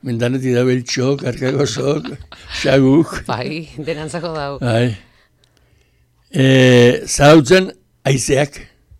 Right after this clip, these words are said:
Speaker 2: Ah.
Speaker 1: Zure Haizeak, eh.
Speaker 2: Haizeleku, eh?
Speaker 1: Haizeleku, eh? O, eak haiz-, bueno, ai-, bueno,
Speaker 2: O,
Speaker 1: xo.
Speaker 2: o, itxetute ibiltze
Speaker 1: Bai, bai, bai.
Speaker 2: Ez da, ez dakit, hor utziko dugu.
Speaker 1: Zehaman hau zaharra daia, gure mumetatik hemen auzoko herritako haitu gizena Beleak.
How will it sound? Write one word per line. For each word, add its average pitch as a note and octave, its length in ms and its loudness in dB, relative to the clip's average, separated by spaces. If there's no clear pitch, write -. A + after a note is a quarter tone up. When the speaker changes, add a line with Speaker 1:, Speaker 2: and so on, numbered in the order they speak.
Speaker 2:
Ah. A2 420 -16
Speaker 1:
Zure A#2+ 400 -6
Haizeak, A#2 440 -10
eh. C3 80 -8
Speaker 2:
Haizeleku, B2+ 500 -10
eh? D#3+ 120 -10
Speaker 1:
Haizeleku, C#3+ 500 2
eh? E3+ 160 6
O, D3 200 8
eak D3+ 280 4
haiz-, D3 240 0
bueno, D3 180 -2
ai-, - 140 0
bueno, C3 180 -6
Speaker 2:
O, B2 40 -10
Speaker 1:
xo. - 260 -10
Speaker 2:
o, D#3 200 -6
itxetute D3+ 460 -10
ibiltze C3+ 380 -4
Speaker 1:
Bai, C3 240 2
bai, B2+ 160 4
bai. A#2 160 2
Speaker 2:
Ez C#3 60 2
da, F3+ 160 -4
ez - 260 -6
dakit, E3 260 -4
hor E3 260 -6
utziko E3+ 300 -10
dugu. C3+ 280 -6
Speaker 1:
Zehaman C#3 500 4
hau C3+ 100 4
zaharra B2+ 380 4
daia, C3 300 4
gure B2+ 360 2
mumetatik B2+ 800 2
hemen B2 260 0
auzoko B2+ 600 -2
herritako B2+ 480 -2
haitu C#3 260 0
gizena C3 240 -2
Beleak. A#2+ 460 -2